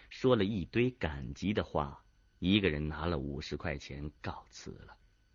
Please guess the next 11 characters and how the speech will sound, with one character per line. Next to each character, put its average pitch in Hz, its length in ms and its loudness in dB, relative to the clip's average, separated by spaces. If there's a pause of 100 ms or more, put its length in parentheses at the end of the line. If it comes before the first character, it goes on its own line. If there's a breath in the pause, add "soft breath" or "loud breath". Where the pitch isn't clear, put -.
(880)
但 101 120 6
是 - 120 -2
田 92 320 6
四 98 160 0
和 90 100 0
田 95 280 2
五 101 120 2
走 71 240 -2
了 71 120 -6
之 107 180 -2
后， 78 320 -2